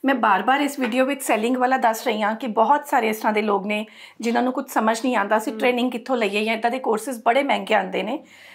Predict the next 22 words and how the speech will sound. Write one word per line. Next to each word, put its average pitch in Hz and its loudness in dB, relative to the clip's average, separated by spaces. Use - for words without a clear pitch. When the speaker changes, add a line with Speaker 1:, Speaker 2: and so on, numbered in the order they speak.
Speaker 1:
ਤੇ 233 2
ਉਹ 285 4
ਲੋਕ 226 2
ਆਪਣਾ 247 -2
ਛੋਟਾ-ਮੋਟਾ 226 0
ਕੰਮ 226 0
ਸਟਾਰਟ 226 0
ਕਰ 226 4
ਸਕਦੇ 202 -2
ਨੇ। 220 -4
Speaker 2:
ਜੀ। 214 -14
Speaker 1:
ਠੀਕ 269 0
ਹੈ? 330 0
ਤੇ 262 2
ਅਗਰ 254 2
ਤੁਸੀਂ 285 -2
ਕਿਸੇ 294 -2
ਨੂੰ 294 2
ਗੰਦੀ 220 2
ਜਿਹੀ 285 2
ਚੀਜ਼ 262 -2
ਦਓਗੇ, 240 2